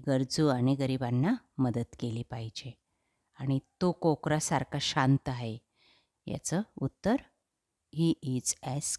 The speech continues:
calm as lamb. अशा प्रकारे विद्यार्थी मित्रांनो, आज आपण इयत्ता आठवीची सेकंड टर्म एक्झामिनेशनची इंग्लिश विषयाची क्वेश्चन पेपर आपण या ठिकाणी सॉल्व्ह केलेले. आपल्याला हा व्हिडिओ नक्कीच उपयोगी ठरणार आहे.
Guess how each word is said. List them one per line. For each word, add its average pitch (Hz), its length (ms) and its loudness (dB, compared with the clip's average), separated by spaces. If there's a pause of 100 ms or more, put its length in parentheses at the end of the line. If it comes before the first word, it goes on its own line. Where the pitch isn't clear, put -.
calm 127 200 2 (200)
as 175 300 -4 (320)
lamb. - 240 -8 (3000)
अशा 185 180 4
प्रकारे 160 400 4
विद्यार्थी 151 420 2
मित्रांनो, 143 540 6
आज 139 180 -2
आपण 139 260 2
इयत्ता 139 340 -2
आठवीची 127 540 -4 (320)
सेकंड 165 500 4
टर्म 156 180 6 (120)
एक्झामिनेशनची 131 920 0 (480)
इंग्लिश 165 380 10
विषयाची 151 440 -4
क्वेश्चन 139 340 -2
पेपर 135 300 -6
आपण 127 260 -6
या 123 100 -6
ठिकाणी 127 340 -4
सॉल्व्ह 123 320 -8
केलेले. 127 380 -2 (580)
आपल्याला 160 320 4
हा 160 120 0
व्हिडिओ 160 260 6
नक्कीच 156 420 4
उपयोगी 135 340 -2
ठरणार 131 420 -2
आहे. 165 140 -6